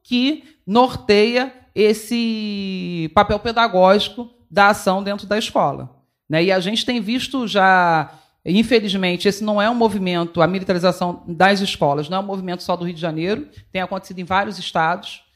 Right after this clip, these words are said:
A gente já tem acompanhado vários, várias denúncias na internet,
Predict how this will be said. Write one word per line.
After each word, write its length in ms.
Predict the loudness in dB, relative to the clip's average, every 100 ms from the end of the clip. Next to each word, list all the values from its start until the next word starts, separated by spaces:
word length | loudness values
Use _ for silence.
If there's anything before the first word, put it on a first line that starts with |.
| _
A 100 | -8
gente 220 | -6 -4 -4
já 100 | -4
tem 200 | -4 -2
acompanhado 640 | -2 -2 -4 -2 -2 -2
vários, 640 | 2 4 4 0 -6 -10 -8
várias 400 | 0 2 2 -2
denúncias 640 | -4 -4 -4 -6 -6 -8
na 100 | -8
internet, 920 | -6 -6 -4 0 4 4 0 -6 -8